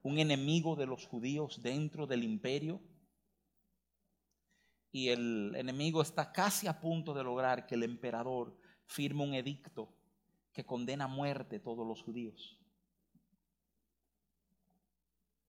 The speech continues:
Y Esther era judía. Y su tío le está presionando diciendo, "Tú tienes que abrir la boca".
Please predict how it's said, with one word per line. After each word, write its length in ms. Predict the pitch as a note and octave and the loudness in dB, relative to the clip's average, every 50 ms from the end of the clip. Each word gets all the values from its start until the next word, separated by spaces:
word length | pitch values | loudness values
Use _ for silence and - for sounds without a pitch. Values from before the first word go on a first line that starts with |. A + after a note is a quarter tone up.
| _ _ _ _ - - | _ _ _ _ -14 -10
Y 80 | A#2 | -10
Esther 320 | A2 - - - D3 C3 B2+ | -8 -8 -4 -2 -2 -2 0
era 180 | B2 A#2+ A#2 | -2 -2 -2
judía. 360 | G#2+ - B2 B2 B2 A#2 G#2+ - - _ _ _ _ _ _ _ _ _ _ _ _ _ _ _ _ _ _ _ _ _ _ _ _ _ _ _ _ _ _ _ _ _ _ _ _ _ _ - | -4 -2 -2 -2 -2 -2 -4 -8 -14 _ _ _ _ _ _ _ _ _ _ _ _ _ _ _ _ _ _ _ _ _ _ _ _ _ _ _ _ _ _ _ _ _ _ _ _ _ _ -10
Y 80 | F3+ | -6
su 120 | - C3 - | -6 -6 -4
tío 200 | - C#3+ D3 D3 | 0 2 4 4
le 80 | D3+ | 4
está 180 | C#3+ - C3+ - | 4 2 0 0
presionando 520 | - C#3 - - C3+ C3 C3 C3+ C3+ C3+ | 0 -4 -4 -4 -2 -2 -2 -2 -2 -4
diciendo, 280 | B2+ - B2+ B2+ B2 A2 | -6 -6 -6 -8 -8 -10
"Tú 80 | - | -10
tienes 220 | C3 C3 B2+ A#2+ A2 | -8 -6 -6 -4 -4
que 60 | A#2+ | -4
abrir 180 | A2 A2+ A2+ A2 | -2 0 2 2
la 80 | G#2+ | 2
boca". 360 | G#2 A2+ A2 G#2+ - A2 - | 2 0 -4 -6 -8 -14 -18